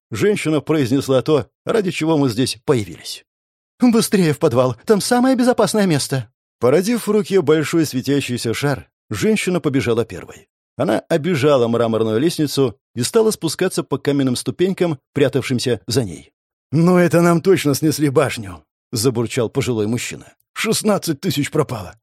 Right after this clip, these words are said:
ещё позолоты на двенадцать с половиной". "А я тебе говорила, не нужно позолоты".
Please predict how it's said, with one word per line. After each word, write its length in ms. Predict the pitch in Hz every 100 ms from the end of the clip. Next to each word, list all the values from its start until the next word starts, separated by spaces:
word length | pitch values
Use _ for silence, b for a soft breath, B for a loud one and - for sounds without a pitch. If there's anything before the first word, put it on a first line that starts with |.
| -
ещё 260 | 185 208
позолоты 580 | - 170 175 220 160 139 139
на 100 | 175
двенадцать 400 | 185 156 135 -
с 20 |
половиной". 540 | 190 185 123 90 - _ _ -
"А 120 | 247
я 120 | 262
тебе 200 | 262 240
говорила, 380 | 233 262 190 143
не 140 | 185 262
нужно 340 | 185 143 147
позолоты". 640 | 170 151 151 143 147 117